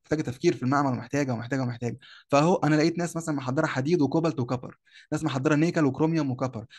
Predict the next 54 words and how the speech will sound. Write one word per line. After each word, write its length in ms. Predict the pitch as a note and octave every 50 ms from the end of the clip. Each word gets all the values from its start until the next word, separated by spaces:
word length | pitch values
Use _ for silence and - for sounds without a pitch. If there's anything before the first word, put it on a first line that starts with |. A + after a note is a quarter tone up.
| - _
طب 100 | - C#3
ما 80 | D3+ D#3+
الناس 160 | F#3 B3 A#3+
بتوع 200 | A#3 G#3+ G3+ E3+
السميه 340 | D#3 - - D3 D#3 F#3+ G3
يقدروا 200 | E3 D3 D#3+ D#3+
يشتغلوا 240 | D3+ B2+ - D#3+ D3+
على 80 | C3 A#2+
الكلام 280 | A#2 - B2+ C3 B2+ B2
ده، 120 | B2 A#2+ - - - -
الناس 140 | C3 F3 F#3
اللي 100 | - D3+
بيقيسوا 200 | D#3 F3 F3 F3
انتي 180 | E3 - D#3+
بكتيريا 320 | C#3 B2+ B2+ - E3 D#3+ D3+
ما 100 | C#3 B2
يقدروا 200 | B2+ D#3 D#3 C#3+
يشتغلوا 260 | B2 - D#3 C#3+ C3+
على 60 | A#2+
الكلام 240 | B2 B2 B2+ B2 B2
ده. 160 | A#2+ A#2+ A2+ - - - - _ -
طب 100 | C#3 C#3
ما 80 | D3
تحضر 440 | C#3+ - - A#3 B3+ A#3+ A3+ G3+ E3
ال-، 120 | D#3 D#3 -
ال-، 120 | C#3+ C3 C#3
التلاته 400 | B2+ - - C#3+ E3 A3 - A3
دولت 280 | F3 G3 G#3 G#3 -
على 240 | C3 B2 C3 C3 C3
سطح 580 | B2+ - G#3+ C4 C4+ - - - - - - _
زنك 260 | - C3 C#3+ E3 D#3+ C3+
اوكسايد، 460 | B2+ - - C3+ B2 A#2 A2 A#2 - _ _ _ _ - - - - _ _ _ _ - C3+ -
حضرهم 460 | - - D#3 C3 C3 F#3+ A3 A#3 G3
على 140 | D#3+ C#3+ C#3
سطح 240 | C#3+ G#3+ G#3+ - E3+
كربون، 480 | C#3+ D3+ C#3 C3 B2+ D3+ D#3 C#3+ C3
لما 120 | B2+ B2+ B2
نتكلم 260 | B2 B2+ - D3+ D3+
هنحضر 300 | C3+ C3 C#3+ C#3 C#3 C3
الكربون 320 | B2 - C3+ A#2+ A#2+ C3
ازاي، 300 | B2+ A2+ A2 B2 A2+ A2+ - - - - - -
حضرهم 380 | - C#3 C3 D3 G#3+ A3+ A3
على 140 | F3+ D3 C#3+
سطح 220 | C3 A3+ A3 G3+ D#3
حاجه 420 | - - D#3 D3+ C#3+ A#2+ A2 G#2+ - _ _ _ _
بعد 220 | - B2 A#2 A#2 B2
كده، 340 | A#2+ D3 D3+ B2 G#2+ - - _ _ _ _ _ _ _ -
حضرهم 340 | - C3 B2+ B2+ E3+ F#3 F3+
على 100 | D#3+ C#3
سطح 240 | B2+ F3+ - - -
قماش، 360 | - C#3+ D3 D3+ C3+ B2+ -
حضرهم 320 | - A#2+ C3 D3+ E3+ E3
على 120 | C#3+ C3+ B2+
سطح، 160 | E3 E3